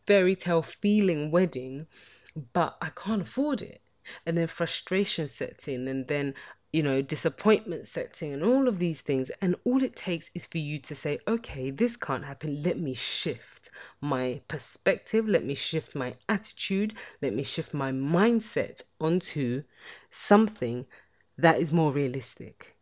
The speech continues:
In doing so, you take a huge load and pressure off of yourself and off of those that are around you. And, and, and,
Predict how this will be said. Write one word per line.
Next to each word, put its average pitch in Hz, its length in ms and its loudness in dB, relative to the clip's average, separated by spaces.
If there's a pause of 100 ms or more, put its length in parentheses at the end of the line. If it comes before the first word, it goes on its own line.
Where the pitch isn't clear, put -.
(880)
In 196 180 10
doing 226 320 8
so, 151 180 0
you 147 240 2
take - 500 -2
a - 80 -12
huge - 520 -2
load 156 480 2
and - 180 -8
pressure - 320 -4
off - 240 -8
of 123 80 -12
yourself 135 640 -2
and 131 160 -6
off 127 120 -10
of 120 140 -10
those 127 300 -2 (220)
that 151 120 0
are 135 240 -4
around 180 460 2
you. 123 240 -10 (1600)
And, 170 260 4
and, 190 140 -2
and, 180 220 -2